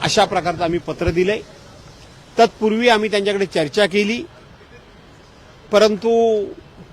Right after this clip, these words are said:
थोडीशी त्यांची धावपळ उडालेली दिसते.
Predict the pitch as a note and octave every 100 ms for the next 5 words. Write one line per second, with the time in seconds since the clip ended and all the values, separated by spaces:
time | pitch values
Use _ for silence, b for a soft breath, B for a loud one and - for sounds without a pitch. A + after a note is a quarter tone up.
0 | - - - - - F3+ G3+ - G#3 G3+
1 | F3+ G#3 D#3 D3+ G#3 G3+ F#3+ G3 G3 G3+
2 | F3 E3+ - A3